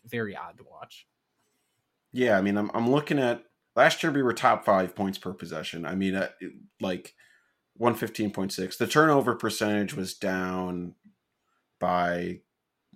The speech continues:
Speaker 2: uh, I'm looking at it here, like, two, two full percentage points. We were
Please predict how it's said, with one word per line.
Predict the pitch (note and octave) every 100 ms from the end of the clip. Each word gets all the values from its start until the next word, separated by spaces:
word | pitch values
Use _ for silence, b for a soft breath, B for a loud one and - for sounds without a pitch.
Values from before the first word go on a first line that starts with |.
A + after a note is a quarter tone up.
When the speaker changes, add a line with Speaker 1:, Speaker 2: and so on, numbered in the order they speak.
| -
Speaker 2:
uh, | F#2+
I'm | F#2 F2 F2 F2
looking | E2 -
at | F2 F2
it | F2+
here, | - E3+ F2+
like, | F#2+ -
two, | - C3+ A#2+ A#2 F#2+
two | - B2+ A2
full | - G2+
percentage | F#2+ F#2 F#2 F2+ F2
points. | F#2 F#2 -
We | F#2+
were | F#2+ F2+